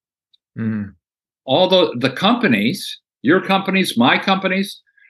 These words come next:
Speaker 2: we were telling them, "Here are the thirteen things you need to do if you want to be effective here.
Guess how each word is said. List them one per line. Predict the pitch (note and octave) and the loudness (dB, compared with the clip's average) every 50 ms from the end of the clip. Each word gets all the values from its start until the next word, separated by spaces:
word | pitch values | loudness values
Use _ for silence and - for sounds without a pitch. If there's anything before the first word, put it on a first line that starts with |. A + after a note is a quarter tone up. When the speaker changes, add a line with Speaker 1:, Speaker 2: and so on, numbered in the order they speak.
| _ _ - | _ _ 0
Speaker 2:
we | E3 G3+ | 2 4
were | G#3 F#3 F3 | 4 4 4
telling | - F3 F3 F3 F3 E3+ E3 | 2 2 2 2 4 4 4
them, | E3 D#3 | 2 2
"Here | C3 F3+ A3+ A3+ | 2 2 2 2
are | A3 | 4
the | G3 D#3 - - | 2 0 0 2
thirteen | - G3 G3+ G3+ G3+ - G3 E3+ - | 2 2 2 2 2 0 -2 -2 0
things | - F3+ E3 D3 C3+ D#3 | -2 -2 -2 -2 -4 -2
you | E3+ | -2
need | D#3+ D#3+ E3 D#3+ - | 2 2 2 2 0
to | - C3+ | -4 -2
do | B2 D#3+ E3 C#3+ | 2 2 2 2
if | B2 - - | 2 0 0
you | D3+ D3+ | 0 0
want | D3+ D3 C#3 C3 | 2 2 0 0
to | A#2 | -2
be | A#2 B2+ | -2 -2
effective | A#2 G#2 - - C3 A#2+ A#2+ - A2 - | -4 -4 -2 -2 -4 -4 -4 -6 -10 -8
here. | - G2 F#2+ F#2 - | -6 -6 -6 -6 -8